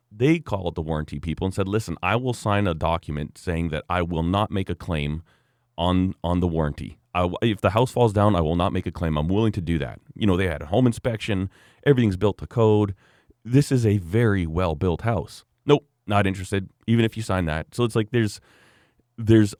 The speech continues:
only one way to do it. And so anyways, basically I told my parents that, "Yeah, we are not moving, like, not gonna happen.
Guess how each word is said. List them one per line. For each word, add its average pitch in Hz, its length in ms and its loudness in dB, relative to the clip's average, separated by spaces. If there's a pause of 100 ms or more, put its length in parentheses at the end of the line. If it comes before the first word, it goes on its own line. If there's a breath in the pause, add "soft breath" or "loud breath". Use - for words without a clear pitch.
only 147 320 2
one 117 180 4
way 113 140 4
to 101 80 0
do 90 200 0
it. 73 140 -2
And 87 180 -4
so 87 320 2 (400)
anyways, 120 520 0 (720)
basically 107 380 -2
I - 20 -4
told 104 160 -2
my 92 80 0
parents 95 240 -4
that, 78 100 -6
"Yeah, 98 160 -2 (100)
we 107 320 -2
are 101 320 0
not 87 280 -4
moving, 82 320 -6
like, 55 180 -14 (140)
not 82 340 -6
gonna 95 160 -2
happen. 90 520 -6